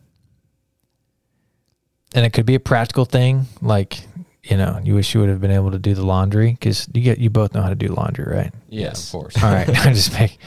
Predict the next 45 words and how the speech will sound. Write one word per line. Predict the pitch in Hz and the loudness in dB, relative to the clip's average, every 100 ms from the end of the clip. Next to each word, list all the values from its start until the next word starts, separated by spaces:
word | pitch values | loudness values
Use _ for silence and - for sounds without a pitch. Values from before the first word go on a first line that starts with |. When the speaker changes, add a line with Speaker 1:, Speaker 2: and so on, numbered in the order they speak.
| - - - | -18 -16 -16
Speaker 1:
just | - 107 98 | -2 0 2
making | 101 104 101 | 2 2 0
sure. | 92 92 110 - - - - - | 0 0 -2 -10 -16 -18 -14 -2
Um, | 123 120 110 101 104 - - | 2 4 4 2 -2 -6 -2
or | 120 117 117 113 | 2 4 4 2
it | 104 - | 0 0
could | 117 | 0
have | 107 | 2
been, | 104 104 101 98 98 | 2 4 4 4 2
you | - 101 | 2 0
know, | 98 | 0
I | 95 | -2
don't | - | -4
know, | - | -4
you | 101 | -2
wanted | 101 98 95 | 0 0 0
your | 98 | 0
dad | 95 95 | 0 0
to | 95 | 0
teach | - 98 - | -4 -4 0
you | |
how | 98 95 | 0 0
to | 98 | 0
smoke | - 104 - | -2 -2 -2
a | |
brisket, | 98 95 - - - | -2 -2 -2 -8 -6
Ashton, | - - - - | -6 -6 -6 -6
you | - - | -4 -2
know, | - - - - | -2 -6 -16 -8
um, | 101 101 98 | -2 0 0
'cause | - 104 - - | -2 -2 -4 -4
that | 104 | 0
is | 101 98 | 0 0
a | |
thing. | - 101 | 0 0
He | 98 104 | 0 -2
ma-, | - 110 113 | -2 -2 0
did | 110 | 0
he | |
teach | 117 - - | 2 0 4
you | 127 | 4
how | |
to | 131 | 4
do | 139 | 4
that? | 147 | 2